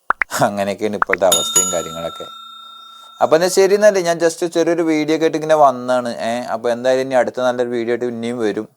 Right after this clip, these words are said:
ഏ, ഇവിടൊക്കെ തന്നെ ഉണ്ടാവും ഇപ്പോ ട്ടോ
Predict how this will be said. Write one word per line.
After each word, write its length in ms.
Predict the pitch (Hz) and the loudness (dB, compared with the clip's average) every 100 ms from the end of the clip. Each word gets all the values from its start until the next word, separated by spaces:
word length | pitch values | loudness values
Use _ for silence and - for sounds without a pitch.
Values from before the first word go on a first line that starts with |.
| _ _ _ _ - | _ _ _ _ -6
ഏ, 220 | 101 110 120 - | -2 -4 -6 -4
ഇവിടൊക്കെ 300 | 98 110 139 156 | 0 2 2 0
തന്നെ 120 | 190 | 0
ഉണ്ടാവും 280 | 180 143 156 | 4 4 4
ഇപ്പോ 280 | 160 113 - _ - | -2 -12 -12 _ -12
ട്ടോ 240 | 95 85 | -10 -10